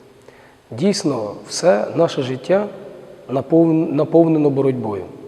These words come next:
Якщо людина не бореться із своїми гріховними пристрастями,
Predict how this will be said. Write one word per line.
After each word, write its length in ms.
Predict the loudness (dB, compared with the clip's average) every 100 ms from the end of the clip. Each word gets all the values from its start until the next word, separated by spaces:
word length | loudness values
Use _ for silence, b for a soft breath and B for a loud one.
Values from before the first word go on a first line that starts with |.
| -20 -20 -20 -20 -20 -20 b b b b b b b -4
Якщо 600 | -2 -2 2 4 4 2
людина 340 | 0 4 6 6
не 100 | 4
бореться 520 | 4 4 4 0 -4
із 520 | -2 -4 -4 -10 -12
своїми 380 | -4 0 2 2
гріховними 600 | 0 0 2 2 0 -4
пристрастями, 760 | 2 0 0 -6 -6 -10 -10